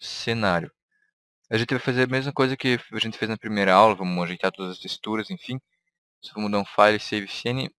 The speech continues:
Eu vou ver qual que é a escala que eu deixei esse objeto aqui, que eu fiz com as mesmas medidas, né? Eu deixei em zero ponto zero três. Então a gente vai deixar na mesma escala. Esse cenário tem zero ponto zero três.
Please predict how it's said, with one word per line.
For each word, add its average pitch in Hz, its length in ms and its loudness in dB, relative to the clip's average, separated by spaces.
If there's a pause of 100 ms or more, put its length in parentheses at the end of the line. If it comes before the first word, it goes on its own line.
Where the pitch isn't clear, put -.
Eu 113 100 -4
vou 113 100 -2
ver 113 220 -2
qual 120 240 6
que - 180 -2
é 120 40 6
a - 20 6
escala 110 540 4
que - 100 -4
eu 107 40 0
deixei 104 440 -2 (1040)
esse - 240 -2
objeto 104 380 0
aqui, 98 260 -4
que - 100 -10
eu 104 60 -8
fiz 113 140 -6
com - 80 -4
as 107 80 -4
mesmas 113 240 -4
medidas, 104 400 -4
né? 87 160 -4 (200)
Eu 101 80 -10
deixei 113 220 -6
em 110 80 -2
zero 120 380 4
ponto 131 340 -8
zero 113 380 2
três. - 580 -2 (400)
Então 107 160 0
a 113 60 0
gente 113 200 -6
vai 110 140 2
deixar 110 380 4
na 110 160 0
mesma 110 320 -2
escala. 90 600 2
Esse 98 200 -6
cenário 95 260 0
tem 101 140 -4
zero 95 160 2
ponto 107 180 -8
zero 110 140 0
três. 135 480 -4